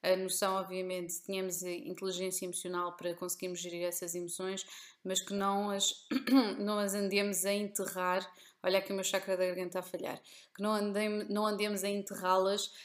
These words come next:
ahm, e, tipo avestruz, e meter a cabeça debaixo da terra. Portanto,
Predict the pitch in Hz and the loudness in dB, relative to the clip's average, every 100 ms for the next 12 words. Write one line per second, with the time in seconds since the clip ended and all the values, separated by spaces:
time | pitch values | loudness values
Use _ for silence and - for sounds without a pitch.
0 | - - 190 190 185 185 185 185 180 180 | -12 2 4 4 2 0 -4 -4 -4 -4
1 | 180 170 - 90 - - 214 185 185 - | -4 -6 -6 -8 -8 -6 -6 -4 -4 -4
2 | 180 185 185 180 180 175 175 185 175 175 | -4 -6 -4 -4 -2 -2 -2 -6 -4 -2
3 | 175 175 175 170 170 180 175 175 - 180 | -2 -2 -4 -8 -2 2 2 2 -2 -2
4 | 175 175 - - - - - 208 202 | -6 -6 -10 -10 -12 -8 2 2 2